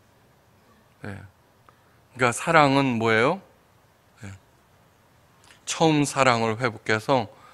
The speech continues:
우선 여러분의 가정이 에덴 동산이 되고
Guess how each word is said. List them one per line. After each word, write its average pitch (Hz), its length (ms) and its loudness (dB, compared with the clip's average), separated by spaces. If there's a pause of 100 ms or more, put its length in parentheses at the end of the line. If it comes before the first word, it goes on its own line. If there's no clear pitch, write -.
(640)
우선 139 400 2
여러분의 120 680 2 (480)
가정이 131 840 2 (220)
에덴 127 360 4
동산이 110 520 -2
되고 98 500 -2